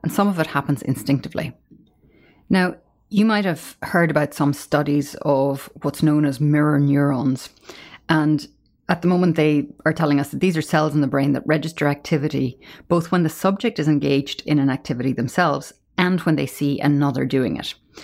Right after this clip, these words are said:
Now, this has mostly been observed in monkeys, and there's a lot of work still ongoing about this and a lot of debate about what's happening and what it all means. But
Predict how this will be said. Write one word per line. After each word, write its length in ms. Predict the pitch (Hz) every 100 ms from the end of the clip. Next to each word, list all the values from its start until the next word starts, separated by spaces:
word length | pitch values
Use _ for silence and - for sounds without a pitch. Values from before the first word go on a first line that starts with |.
| - - - -
Now, 160 | 160
this 140 | 156 180
has 120 | 208
mostly 380 | 160 160 165 156
been 160 | 147
observed 380 | 135 127 127 123
in 100 | 127
monkeys, 380 | 143 156 139 110
and 120 | 135
there's 220 | 139 - -
a 80 | 170
lot 200 | 175 202
of 100 | 170
work 260 | 147 143
still 320 | - 156 151 147
ongoing 580 | 147 143 139 127 135
about 280 | 135 110 92
this 260 | 113 123 - 170
and 200 | 180 175
a 40 |
lot 240 | 156 143
of 120 | - -
debate 560 | 139 - 147 120 - -
about 320 | 127 127 -
what's 220 | 147 143
happening 520 | - 151 - 127 123 - - -
and 120 | 156
what 140 | 147 135
it 80 | 135
all 160 | 135
means. 440 | 156 180 131 - - _ _ - - - - _
But 280 | 180 -